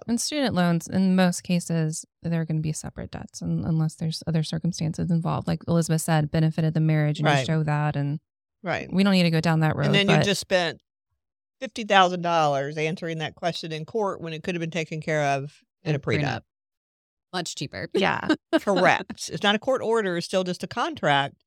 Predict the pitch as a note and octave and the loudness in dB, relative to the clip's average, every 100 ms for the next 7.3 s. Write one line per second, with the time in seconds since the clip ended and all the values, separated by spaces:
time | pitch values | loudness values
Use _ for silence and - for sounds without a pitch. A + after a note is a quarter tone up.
0 | _ _ _ _ _ _ _ _ E3 E3 | _ _ _ _ _ _ _ _ -4 -2
1 | D#3 D#3 F#3 E3 D#3+ D#3+ D#3+ D#3 D#3 D3 | -2 0 4 6 6 2 -4 -8 -8 -8
2 | D3 F3 F3 F3+ - F#3+ - A3+ A3 G3+ | -8 -8 -4 -4 -2 -4 2 2 2 0
3 | E3+ - C#3+ C3 C#3+ - F#3 F3+ - G#3 | -2 -2 -4 -4 -6 -6 4 6 6 4
4 | G3+ G3 F3+ E3+ E3+ D#3+ - _ _ _ | 4 4 2 0 -2 -2 -6 _ _ _
5 | _ G#3 A3 - E3+ D3+ D3 C#3 C3+ - | _ 8 8 6 -2 -2 -6 -6 -8 -6
6 | G2+ - - A#2 C#3+ F#3 F#3 G3+ _ _ | -6 -4 -8 -6 -6 -6 -10 -14 _ _
7 | - B2+ | -2 -2